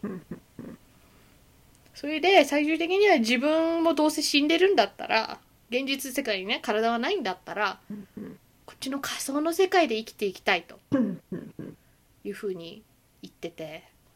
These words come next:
Speaker 2: 現実世界のそのプログラムを作っ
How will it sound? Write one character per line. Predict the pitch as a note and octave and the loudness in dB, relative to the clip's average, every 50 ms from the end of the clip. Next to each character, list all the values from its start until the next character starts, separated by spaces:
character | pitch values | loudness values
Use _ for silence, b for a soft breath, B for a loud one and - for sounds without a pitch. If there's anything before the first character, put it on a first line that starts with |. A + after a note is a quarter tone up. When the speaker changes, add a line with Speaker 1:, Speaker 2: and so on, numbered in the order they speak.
| _ | _
Speaker 2:
現 | - A3+ C4 C#4+ | -4 -4 -2 -2
実 | D4+ D#4 D#4 D#4+ | -4 -4 -6 -4
世 | D#4+ G4 G4 | -2 -2 -2
界 | F#4+ - F4 D4+ B3 G#3+ | 0 0 0 0 0 0
の | F#3+ G3+ G#3+ G3 F3 - - - | -2 -4 -4 -4 -6 -8 -12 -14
そ | - - F#3 | -16 -16 -14
の | F3 F3 E3 E3+ E3+ E3+ E3+ E3+ E3+ - | -14 -12 -10 -10 -8 -8 -10 -10 -12 -12
プ | - F#3+ | -8 -6
ロ | F#3 F#3+ | -6 -4
グ | G3+ G#3 | -2 0
ラ | G#3+ | 0
ム | A3 A3 A3 | 0 0 -2
を | A3 A3+ | -4 -6
作 | - - | -10 -14
っ | - | -16